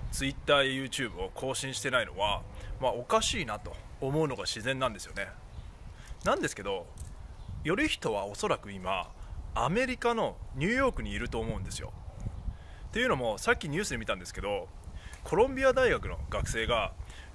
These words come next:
高齢者、コロナウイルスのせいで、なかなかね、買い物に行けない高齢者の買い物を手伝う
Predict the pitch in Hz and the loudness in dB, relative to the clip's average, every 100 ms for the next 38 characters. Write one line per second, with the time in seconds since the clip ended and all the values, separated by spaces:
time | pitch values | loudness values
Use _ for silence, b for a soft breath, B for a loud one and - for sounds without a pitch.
0 | - - 226 254 214 - - - - - | -2 4 6 8 6 4 -2 -8 -12 -8
1 | - 160 196 196 - - 170 190 139 104 | 2 4 8 6 6 -2 2 2 2 -2
2 | 101 117 101 113 104 90 B B - 170 | 2 2 4 4 4 2 B B 4 6
3 | 170 170 170 175 - 151 156 151 151 139 | 6 6 2 2 4 4 4 2 2 2
4 | 143 143 139 143 143 135 107 - - B | 4 4 2 2 4 4 0 -6 -8 B
5 | - - 196 220 208 196 - 156 160 139 | -2 4 6 6 4 2 -2 4 8 8